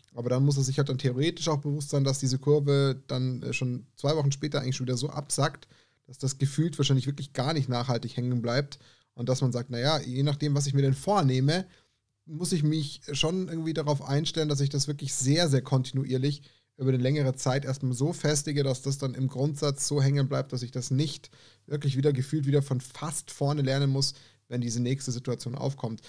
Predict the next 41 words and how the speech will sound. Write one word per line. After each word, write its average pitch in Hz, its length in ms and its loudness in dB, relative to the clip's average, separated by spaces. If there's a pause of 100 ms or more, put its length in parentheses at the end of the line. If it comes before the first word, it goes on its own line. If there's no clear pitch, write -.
(160)
Ich - 80 -4
meine, 131 160 4
jeder, 165 340 0 (340)
ich 139 160 -20
denk 165 220 -4
mal, 143 240 2
der 139 140 -2
Großteil 151 420 0
der 147 100 4
Spieler 156 480 0
wird 143 140 -2
sich 135 80 -6
immer 156 180 -2
wieder 156 140 0
so 139 80 6
ein 139 60 6
bisschen 139 260 -2
auch 135 220 -2
zwischen 156 360 -2
den 139 140 4
Formaten 165 480 0
bewegen. 160 480 -2 (420)
Mal 139 200 4
hat 147 100 4
man 147 140 4
mal 135 180 4
irgendwie 135 260 4
richtig 135 480 -4
Bock 156 200 -4
vielleicht 135 260 0
auch 117 60 -4
auf 110 100 -8
Standard, 165 560 -2
vielleicht 131 440 -4
lässt 135 200 -4
man 123 100 -2
Standard 160 320 -4
dann 151 100 0
mal 143 120 2
links 143 240 0
liegen, 143 340 2